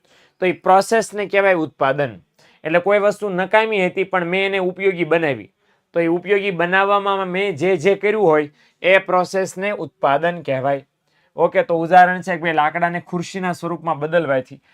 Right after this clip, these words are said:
એમાં ઉપયોગિતાનો, એટલે ઉપયોગિતાનો ગુણ એટલે શું? આપણી જરૂરિયાત સંતોષવાનો ગુણ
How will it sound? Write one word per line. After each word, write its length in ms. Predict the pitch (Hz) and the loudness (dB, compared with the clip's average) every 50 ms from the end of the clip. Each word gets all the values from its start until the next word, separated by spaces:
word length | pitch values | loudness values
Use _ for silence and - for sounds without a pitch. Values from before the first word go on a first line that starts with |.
| _ _ _ _ _ - | _ _ _ _ _ -8
એમાં 260 | 147 151 156 165 156 | -6 -4 -2 -2 -4
ઉપયોગિતાનો, 800 | 165 170 170 180 190 185 165 160 175 170 175 170 160 151 147 147 | -4 -6 -6 -4 -4 -2 -2 -2 -6 -4 -4 -4 -4 -4 -4 -6
એટલે 240 | 135 143 165 170 170 151 135 - - 127 123 | -6 -4 -2 -2 -2 -4 -6 -12 -16 -16 -12
ઉપયોગિતાનો 640 | - 180 170 196 220 208 185 208 190 185 214 208 208 | -12 -12 -8 -4 -4 -4 -4 -4 -6 -4 -4 -4 -4
ગુણ 160 | 202 208 214 | -4 -4 -4
એટલે 240 | 214 202 180 202 202 | -4 -4 -4 -6 -6
શું? 280 | 175 - 190 175 170 _ _ _ - _ _ _ - | -6 -6 -12 -16 -16 _ _ _ -20 _ _ _ -2
આપણી 580 | 143 151 160 - 185 175 185 196 202 208 208 | 0 0 0 -2 -4 -6 -4 -4 -4 -4 -6
જરૂરિયાત 1300 | 160 120 104 - 139 143 151 160 175 180 170 165 165 175 180 180 180 170 160 143 123 - _ _ - - _ _ _ _ _ _ _ _ _ _ _ _ _ _ _ _ _ _ _ _ _ _ _ _ _ _ _ _ _ _ _ _ _ _ _ _ _ _ _ _ _ | -8 -10 -12 -10 -8 -6 -4 -4 -4 -4 -4 -4 -2 2 4 4 4 4 2 2 0 -4 _ _ -20 -20 _ _ _ _ _ _ _ _ _ _ _ _ _ _ _ _ _ _ _ _ _ _ _ _ _ _ _ _ _ _ _ _ _ _ _ _ _ _ _ _ _
સંતોષવાનો 1120 | - - 160 165 165 170 165 - 185 185 185 180 170 - 175 165 165 165 165 165 165 160 | -16 -10 -8 -8 -8 -8 -8 -6 -4 -4 -4 -4 -6 -8 -6 -4 -2 -2 -2 -2 -4 -6
ગુણ 380 | 139 131 143 160 156 139 113 98 | -6 -6 -6 -4 -4 -6 -6 -10